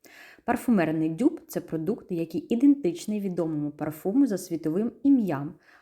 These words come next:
але не поступається в якості та стійкості. Різниця лише в упакуванні, назві і, звичайно, ціні.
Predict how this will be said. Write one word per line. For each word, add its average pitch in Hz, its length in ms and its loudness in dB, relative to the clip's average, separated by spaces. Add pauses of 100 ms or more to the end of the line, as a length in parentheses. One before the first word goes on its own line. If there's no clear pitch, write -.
(100)
але 196 300 0
не 240 200 4
поступається 165 760 -6
в 147 60 -6
якості 262 520 -2
та 254 120 -4
стійкості. - 640 -16 (120)
Різниця 196 560 0
лише 294 420 2
в 185 80 -8
упакуванні, 262 800 2
назві 202 680 -6
і, 185 80 -4
звичайно, 170 540 -8
ціні. - 460 -6